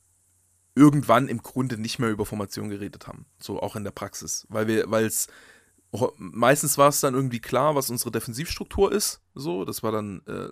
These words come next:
zu, zu dem Zeitpunkt zum Beispiel meistens, ähm, vier Raute zwei,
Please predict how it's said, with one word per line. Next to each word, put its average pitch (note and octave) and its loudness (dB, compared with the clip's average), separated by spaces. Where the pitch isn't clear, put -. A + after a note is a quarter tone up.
zu, A#2+ -10
zu - -12
dem A2 -4
Zeitpunkt A2 -6
zum G#2+ -10
Beispiel G#2 -6
meistens, G#2 -8
ähm, G2+ -12
vier B2 -2
Raute A2+ -2
zwei, F3+ -2